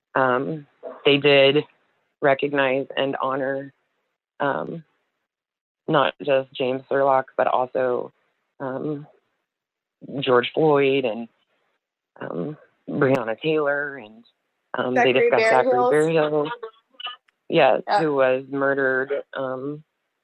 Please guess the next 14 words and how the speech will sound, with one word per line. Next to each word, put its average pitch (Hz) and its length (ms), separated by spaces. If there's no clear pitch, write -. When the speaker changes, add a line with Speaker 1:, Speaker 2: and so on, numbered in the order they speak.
Speaker 2:
By 214 180
Speaker 1:
by 135 140
Speaker 2:
police 147 80
Speaker 1:
police 135 320
Speaker 2:
in 196 80
Speaker 1:
that 131 240
Speaker 2:
Omaha. - 140
Speaker 1:
now 139 300
work 139 340
back 131 280
on 135 160
the, 127 220
on 135 240
the 120 160